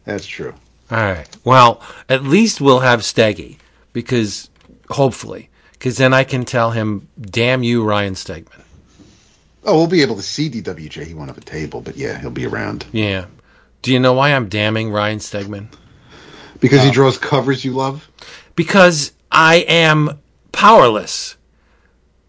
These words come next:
Speaker 2: to have, to just pass up an issue of anything with a Ryan Stegman cover.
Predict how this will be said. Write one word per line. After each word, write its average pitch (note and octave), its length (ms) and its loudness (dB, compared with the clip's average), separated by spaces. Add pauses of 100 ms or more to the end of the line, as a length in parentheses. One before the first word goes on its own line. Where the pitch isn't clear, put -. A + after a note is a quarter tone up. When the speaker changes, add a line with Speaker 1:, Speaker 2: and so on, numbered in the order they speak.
(320)
Speaker 2:
to F3 160 6
have, C3 360 2
to D#3 180 0
just C3+ 260 -2
pass D#3 400 2
up C#3 260 4 (580)
an A#2+ 340 -4
issue D#3 300 2
of A2 120 0 (100)
anything C3+ 680 0
with A2+ 160 -6
a A2 60 -2
Ryan A2 280 0
Stegman F#2+ 420 -6
cover. - 360 -16